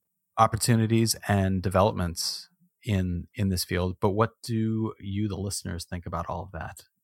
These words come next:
Uh, let us know. You can reach out to us through Twitter at still T B D F M. You can reach out to me at by Sean Farrell or Matt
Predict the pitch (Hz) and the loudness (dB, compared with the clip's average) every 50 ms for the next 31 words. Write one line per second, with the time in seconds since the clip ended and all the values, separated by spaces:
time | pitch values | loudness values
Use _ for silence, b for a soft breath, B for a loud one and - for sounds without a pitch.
0 | _ - - 95 90 90 90 87 92 95 95 98 104 - - 98 95 95 101 107 | _ -12 -10 -6 -4 -4 -4 -4 -4 -4 -4 -4 -4 -4 -4 -2 -2 -2 -2 -2
1 | 131 139 135 - 104 104 95 92 92 - 95 - - - 104 101 101 98 101 - | -4 -6 -8 -8 -4 -2 -2 -2 -2 -6 -8 -12 -10 -8 -6 -4 -4 -4 -6 -8
2 | - - - _ _ _ - - 90 85 - - 107 101 113 135 143 147 - _ | -10 -12 -16 _ _ _ -10 -8 -8 -8 -6 -4 -4 -2 -2 -2 -4 -6 -12 _
3 | - - 123 117 - - - - - 117 117 117 110 - - 110 104 101 101 98 | -10 -8 -8 -6 -6 -6 -6 -4 -2 -2 -2 -2 -4 -6 -4 -4 -4 -2 -2 -4
4 | 98 104 113 123 123 _ _ - - 101 - 92 101 101 123 147 151 - _ _ | -4 -4 -4 -6 -10 _ _ -14 -12 -8 -6 -4 -4 -4 -4 -6 -8 -10 _ _
5 | b b b b b b b b b b b b b _ - 113 107 110 110 104 | b b b b b b b b b b b b b _ -6 0 2 4 4 4
6 | - 110 95 - - 101 92 98 104 107 113 135 139 - - - 95 87 - - | 4 2 0 2 2 2 2 4 2 2 0 0 -2 -4 -4 -4 -4 -2 0 0
7 | 95 98 95 - - 101 92 95 - - - 90 87 92 120 143 151 151 - _ | 0 0 0 -2 -4 -4 -4 -6 -6 -4 -4 -2 -2 0 -2 -4 -6 -8 -12 _
8 | _ _ _ _ - 127 101 90 90 90 87 87 92 95 101 | _ _ _ _ -12 -8 -6 -4 -4 -4 -4 -4 -4 -6 -6